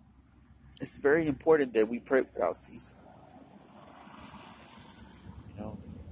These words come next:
we continue talking to our Father, continue to have a relationship with Him. So let's just do that. Let's continue to talk to Him.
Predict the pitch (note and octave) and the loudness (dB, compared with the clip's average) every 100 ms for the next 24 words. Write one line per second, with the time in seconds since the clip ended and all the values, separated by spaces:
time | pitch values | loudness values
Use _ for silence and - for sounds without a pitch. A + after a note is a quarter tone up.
0 | - - - - - - - - - - | -16 -18 -20 -20 -20 -20 -20 -20 -20 -20
1 | - - - - - A#2 - A#2+ C3+ C3 | -20 -20 -20 -18 -10 -8 -6 -6 -6 -8
2 | B2+ - - C#3 D#3+ C3 A#2+ A#2 A2 A2 | -14 -16 -8 -8 -6 -10 -10 -6 -6 -4
3 | - D#3+ C3 - _ _ _ _ _ _ | -4 -4 -6 -12 _ _ _ _ _ _
4 | _ _ _ _ _ _ _ _ _ _ | _ _ _ _ _ _ _ _ _ _
5 | _ _ _ _ - - C3 C3+ C3 C3 | _ _ _ _ -12 -8 -6 -4 -2 -2
6 | B2+ A#2+ A#2 A#2 B2+ B2+ - G#2+ - - | -4 -4 -2 -2 -2 -8 -10 -10 -10 -18
7 | G2 F#2+ _ _ _ _ _ _ _ _ | -20 -20 _ _ _ _ _ _ _ _
8 | _ _ _ _ _ _ _ _ _ _ | _ _ _ _ _ _ _ _ _ _
9 | _ _ _ _ _ - - - - - | _ _ _ _ _ -12 -10 -8 -8 2
10 | A#2 B2 C3+ C#3 - C3+ C3 - C3 B2+ | 6 6 6 2 -2 -2 -2 -4 -4 0
11 | C#3 D3 G2+ - - - _ _ - - | 0 -2 -6 -14 -20 -20 _ _ -18 -12
12 | - G#2+ - A#2 A#2 A2 - A#2+ B2 F#2+ | -6 -6 -4 -6 -6 -6 -2 -2 -2 -10
13 | G2+ | -14